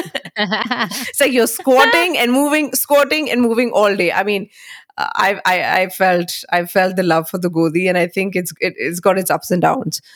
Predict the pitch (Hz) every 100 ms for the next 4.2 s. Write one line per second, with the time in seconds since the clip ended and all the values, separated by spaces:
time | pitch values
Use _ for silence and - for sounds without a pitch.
0 | _ - 226 208 196 233 220 220 220 220
1 | 262 320 359 226 196 - 214 208 190 170
2 | - 170 175 - 208 - 240 175 175 175
3 | - - 170 170 160 - 196 185 180 156
4 | - -